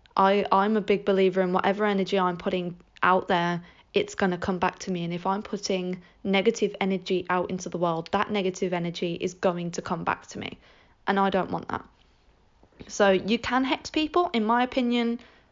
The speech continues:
Like I said, you shouldn't necessarily, <laughs> like, avoid it if you can, but it's not a case of you can't. You absolutely can, and people have. And I personally have seen the effects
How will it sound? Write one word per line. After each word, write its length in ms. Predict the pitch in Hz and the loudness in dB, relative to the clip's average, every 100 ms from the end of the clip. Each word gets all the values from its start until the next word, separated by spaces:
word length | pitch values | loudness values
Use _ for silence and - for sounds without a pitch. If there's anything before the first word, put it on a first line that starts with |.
| _ | _
Like 180 | 233 240 | 0 2
I 60 | 220 | 0
said, 300 | - - - - _ _ - | 0 -4 -6 -18 _ _ -4
you 80 | |
shouldn't 440 | 180 - 196 254 262 - _ _ _ _ | 0 2 2 0 -4 -14 _ _ _ _
necessarily, 840 | 247 233 233 - 220 226 233 247 254 | -2 -2 -2 4 6 8 6 6 6
<laughs> 80 | |
like, 140 | 214 202 | 8 6
avoid 360 | 202 208 214 | 8 8 8
it 200 | 208 185 | 6 0
if 240 | 202 175 - | 0 0 -2
you 160 | 185 | -2
can, 380 | 170 - 165 175 - - _ - | -2 -4 -4 -4 -6 -14 _ 2
but 180 | 190 - | 2 4
it's 200 | 208 - | 0 2
not 140 | 233 | 0
a 40 | 202 | 0
case 320 | - 190 185 | -2 -2 0
of 240 | 185 175 175 _ _ | 0 0 -6 _ _
you 160 | 190 202 | 0 0
can't. 400 | - - - - - _ _ _ _ _ - | 0 -4 -4 -6 -12 _ _ _ _ _ -2
You 220 | 202 220 | 2 4
absolutely 580 | 196 - 202 175 - 180 | 4 2 -2 -2 -2 -6
can, 300 | - 170 170 | -4 -6 -4
and 140 | 185 | -4
people 340 | 185 208 202 185 | -4 -4 -2 -4
have. 400 | - 170 - - - _ _ _ _ - | -2 -4 -4 -6 -20 _ _ _ _ -2
And 300 | 190 170 180 | -2 -2 2
I 160 | 202 226 | 4 4
personally 480 | 233 196 196 196 185 | 4 0 0 -2 -2
have 140 | 180 | -2
seen 340 | - 190 175 | -2 -2 -2
the 180 | 170 180 | -4 -2
effects 800 | 175 - 180 - _ - - - | -4 -4 -6 -6 _ -16 -16 -16